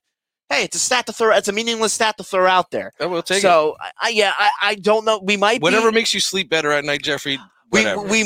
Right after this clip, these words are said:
Speaker 1: might be, it,
Speaker 2: <laughs>
Speaker 1: and it's just gonna, I don't know if we're a playoff team. We might be that borderline,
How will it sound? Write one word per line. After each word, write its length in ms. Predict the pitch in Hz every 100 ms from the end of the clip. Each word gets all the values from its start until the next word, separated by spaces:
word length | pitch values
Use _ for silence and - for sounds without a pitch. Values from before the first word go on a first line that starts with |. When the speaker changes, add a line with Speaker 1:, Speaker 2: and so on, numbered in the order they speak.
| 196
Speaker 1:
might 300 | 214 262 -
be, 580 | 247 247 240 240 226 202 - - - - -
it, 140 | 196 -
Speaker 2:
<laughs> 60 | - - - 190
Speaker 1:
and 100 | 208
it's 80 | 233
just 160 | 233
gonna, 120 | 262 208 -
I 120 | 202
don't 120 | 233
know 120 | 240
if 60 | 220
we're 80 | 220
a 60 |
playoff 400 | - 175 196 240
team. 240 | - 269 269
We 100 | 196
might 220 | 180 190
be 140 | 214 208
that 180 | 180 -
borderline, 600 | 180 196 185 180 170